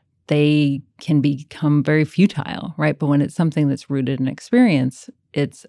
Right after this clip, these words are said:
a whole different ballgame. And so I, I don't know, you know, the issues where it's like, do people have certain temperaments? What's our human nature? What do, I, you know, I'm not sure. I think we're pretty malleable, and it so depends on, you know, our life experience and where we're situated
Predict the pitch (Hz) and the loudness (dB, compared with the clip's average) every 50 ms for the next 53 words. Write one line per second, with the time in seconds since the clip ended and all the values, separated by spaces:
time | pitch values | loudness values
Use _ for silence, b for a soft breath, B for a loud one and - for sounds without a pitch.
0 | - - 143 - - - 139 139 143 139 - - 127 135 127 123 131 143 131 - | -6 -6 -6 -4 -4 -2 -2 -2 -2 -4 -4 -4 -6 -4 -2 -2 -2 -2 -2 -4
1 | 67 64 - 156 147 B B B B B B B B B 180 175 - - 202 220 | -8 -8 -8 -10 -10 B B B B B B B B B -6 -6 -4 -2 -2 0
2 | 254 - - - - 262 277 285 277 269 285 269 214 208 202 196 190 - - - | 0 -2 -2 -4 -2 2 4 4 6 6 6 6 4 4 2 2 0 -2 -4 -2
3 | 170 226 214 - - 262 254 226 196 185 175 - - 165 156 - 165 - 202 - | 0 0 0 2 2 0 0 2 0 -2 -2 0 -2 -2 -2 -2 -2 -4 -2 0
4 | 196 185 165 - 151 - - 220 262 262 240 226 220 208 202 190 - 160 156 151 | -2 -2 -2 -2 -6 -4 0 2 2 2 2 2 2 2 0 0 0 -2 -2 -2
5 | - 135 139 - 156 143 139 143 180 226 247 226 - - 226 214 202 196 185 175 | -2 -4 -4 -2 -2 0 0 2 4 4 4 4 2 2 0 2 2 2 2 0
6 | 160 147 - 131 135 135 - - - - - - - - - - - - 196 - | 0 0 -2 -2 -2 -4 -4 -6 -10 -10 -10 -10 -14 -14 -14 -12 -12 -12 -12 -10
7 | - - 180 185 175 - - _ _ - - 175 202 220 233 254 269 247 247 - | -6 -4 -2 -2 -2 -4 -8 _ _ -14 -6 0 2 4 4 4 4 2 0 -2
8 | 277 254 196 175 233 240 - 277 233 - - - 220 202 214 202 185 175 170 180 | -2 -2 -2 -2 -2 -2 -2 -2 -4 -4 -4 -4 -2 0 0 0 0 0 0 0
9 | 196 208 202 175 - - - - - 160 156 - - - - - 180 180 180 185 | 0 0 -2 -2 -4 -8 -6 -4 -2 -2 -2 -2 -4 -8 -8 -4 -2 -2 -2 -2
10 | 190 - 180 156 156 156 156 151 143 143 143 143 b b b b b b b b | -4 -4 -2 -2 0 0 0 0 0 0 -2 -2 b b b b b b b b
11 | 160 143 143 139 139 156 175 190 185 190 185 - - - 160 151 143 143 139 - | -4 -2 -2 0 0 2 0 0 0 -2 -6 -6 -4 -2 0 2 2 0 0 0
12 | 139 139 139 139 143 139 131 - - 151 127 - - 139 139 135 131 139 139 135 | 0 0 0 0 -2 -4 -4 -4 -6 -6 -6 -4 -4 -2 -2 -2 -4 -4 -4 -6
13 | 139 131 - | -6 -6 -10